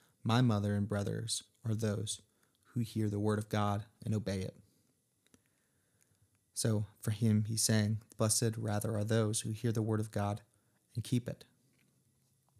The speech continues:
That is a repetitive message. He see, he says a lot of repetitive things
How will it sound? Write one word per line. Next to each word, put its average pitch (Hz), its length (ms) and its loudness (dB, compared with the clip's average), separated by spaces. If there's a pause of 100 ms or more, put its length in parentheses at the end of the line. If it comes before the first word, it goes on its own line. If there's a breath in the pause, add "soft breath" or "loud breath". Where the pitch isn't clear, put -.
(3000)
That 110 240 2
is 104 80 0
a 107 80 2
repetitive 107 560 0
message. 107 560 0 (3250)
He - 140 -2
see, 107 320 4
he 110 160 -2
says 104 240 2
a 101 80 -2
lot 104 180 2
of 104 120 0
repetitive 101 480 -4
things 104 500 -2